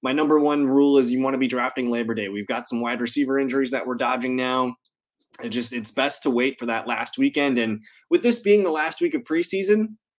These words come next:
next week, these teams are gonna start going into their regular routine for practices. So you're not gonna get a lot of tackling and things like that. Hopefully, as long as we get through this weekend unscathed, we're done with fantasy football injuries, uh, until week one starts. So,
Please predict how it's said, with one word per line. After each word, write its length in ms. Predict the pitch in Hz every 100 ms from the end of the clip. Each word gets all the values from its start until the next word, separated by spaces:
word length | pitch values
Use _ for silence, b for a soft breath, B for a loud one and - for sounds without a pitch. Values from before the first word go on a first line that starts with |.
| _ _ _ -
next 320 | 123 147 151 185
week, 200 | 202 156
these 160 | 151
teams 240 | - 160 147
are 60 |
gonna 160 | 147 139
start 280 | - 139 139
going 240 | 143 139
into 160 | 135 127
their 160 | 135
regular 440 | 120 127 143 135 120
routine 600 | 127 123 139 139 131 123
for 120 | 113
practices. 680 | - 120 - 107 98 90 -
So 120 | 107
you're 160 | 101 110
not 200 | 117 120
gonna 120 | 120
get 120 | 117
a 40 |
lot 180 | 110 107
of 60 | -
tackling 480 | 123 120 127 120 110
and 100 | 107
things 180 | 113
like 200 | 110 113
that. 260 | 113 113 107 B B B
Hopefully, 560 | 160 180 165 151 151 -
as 140 | 110
long 160 | 127 139
as 100 | 139
we 60 | 139
get 200 | 143 -
through 120 | 143
this 220 | 143 -
weekend 360 | 143 143 135 127
unscathed, 480 | 123 - 135 127
we're 140 | 107 123
done 320 | 127 143 139
with 180 | 135 -
fantasy 400 | 131 131 135 123
football 340 | 127 123 113
injuries, 580 | 120 123 117 110 101 - B B _
uh, 180 | 101 95
until 340 | 107 101 120 107
week 200 | 107 110
one 200 | 107 101
starts. 500 | - 95 80 - -
So, 260 | 101 98